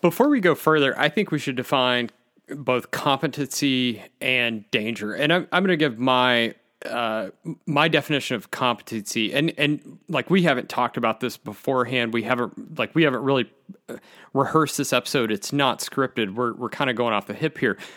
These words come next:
So I don't know if my definition of competency or, or the analog I'm gonna use for this is going to completely jive with your definition of it, but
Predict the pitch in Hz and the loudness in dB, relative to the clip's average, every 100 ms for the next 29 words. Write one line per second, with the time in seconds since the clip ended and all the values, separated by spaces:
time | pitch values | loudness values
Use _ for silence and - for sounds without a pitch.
0 | - - 226 262 180 160 143 143 127 131 | -2 2 2 4 2 2 2 2 2 0
1 | 143 123 - 101 - - 143 123 - 101 | 0 -2 -2 -8 -4 -2 -2 -2 -14 -8
2 | 104 101 107 101 - 123 113 110 104 135 | -6 -4 -6 -6 -6 -4 -2 -2 -2 0
3 | 147 117 107 107 107 101 104 147 139 - | 0 0 0 0 -2 -2 -2 -2 -2 -2
4 | 107 101 - 113 143 127 110 - 110 98 | -2 -2 -4 -6 -2 -2 -4 -4 -8 -10
5 | - 190 175 147 139 131 117 110 104 - | -4 0 2 2 -2 0 2 2 0 -6
6 | - - - - 123 127 156 147 127 - | -20 -20 -10 -4 -2 2 2 2 0 0
7 | 107 - 113 101 104 - _ - 117 113 | -6 -4 -4 -2 -2 -4 _ -2 0 0